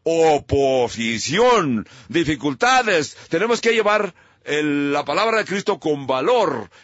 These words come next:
y hablar la palabra de Dios, la verdad de Dios, en todo tiempo, a todo momento. Amigos, escúchenme, este no es tiempo para que tenemos silencios en nuestra tierra,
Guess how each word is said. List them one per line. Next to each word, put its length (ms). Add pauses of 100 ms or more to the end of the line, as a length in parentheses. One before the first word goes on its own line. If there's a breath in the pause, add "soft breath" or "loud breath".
(100)
y 220
hablar 400
la 140
palabra 360
de 120
Dios, 260 (320)
la 200
verdad 360
de 100
Dios, 640 (720 loud breath)
en 200
todo 320
tiempo, 340
a 60
todo 240
momento. 480 (100)
Amigos, 520
escúchenme, 920 (440 soft breath)
este 380
no 80
es 140
tiempo 420
para 300
que 640
tenemos 460
silencios 760
en 100
nuestra 280
tierra, 500